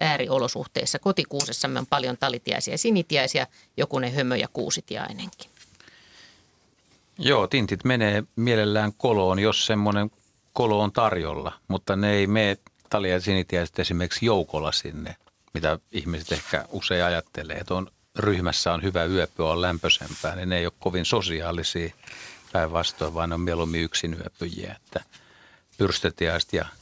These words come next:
Speaker 2: hippiäiset ja peukaloiset saattaa olla sitten porukallakin samassa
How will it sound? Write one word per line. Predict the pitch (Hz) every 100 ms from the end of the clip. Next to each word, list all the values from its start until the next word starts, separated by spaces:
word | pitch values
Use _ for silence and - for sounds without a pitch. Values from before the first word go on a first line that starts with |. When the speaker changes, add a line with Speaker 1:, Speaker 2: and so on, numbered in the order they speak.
| -
Speaker 2:
hippiäiset | 87 - 87 82 82 85 -
ja | 87 80 _ -
peukaloiset | 92 87 90 85 82 -
saattaa | 90 87 - 90 90
olla | 87
sitten | - 95 - 90 - _ _ - - -
porukallakin | 110 95 - 85 82 -
samassa | - 82 85 -